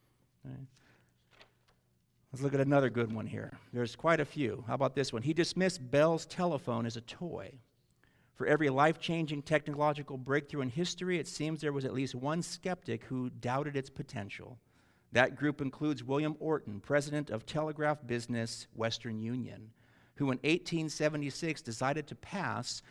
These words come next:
when offered the patent for the telephone by its inventor, Alexander Graham Bell. Here's what he said. "After careful consideration of your invention,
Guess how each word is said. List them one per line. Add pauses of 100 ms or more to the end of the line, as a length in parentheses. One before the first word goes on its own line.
(160)
when
offered
the
patent
for
the
telephone
by
its
inventor,
Alexander
Graham
Bell. (720)
Here's
what
he
said. (400)
"After
careful
consideration
of
your
invention,